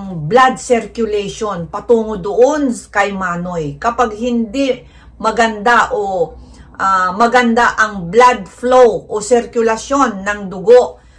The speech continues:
ay hindi rin doon maganda ang pagtayo ni Manoy ayon sa aking pagsaliksik, no? Ayon sa mga pag-aaral. So, parating sinasabi dito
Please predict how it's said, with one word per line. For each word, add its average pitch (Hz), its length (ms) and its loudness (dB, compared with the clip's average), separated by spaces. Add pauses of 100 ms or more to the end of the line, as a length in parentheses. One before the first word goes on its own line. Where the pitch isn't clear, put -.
(280)
ay 233 320 2
hindi 247 480 0
rin 226 320 -2
doon 294 320 -2
maganda 208 640 -2
ang 190 160 -10
pagtayo 180 480 -8
ni 170 160 -10
Manoy 160 480 -10
ayon 175 400 -4
sa 165 480 -6
aking 156 400 -12 (320)
pagsaliksik, 170 1120 -10
no? 285 400 -4 (400)
Ayon 208 320 -4
sa 208 160 -10
mga 185 320 -8
pag-aaral. 170 640 -4
So, 233 240 -2
parating 269 560 0
sinasabi 240 640 -4
dito 214 560 -6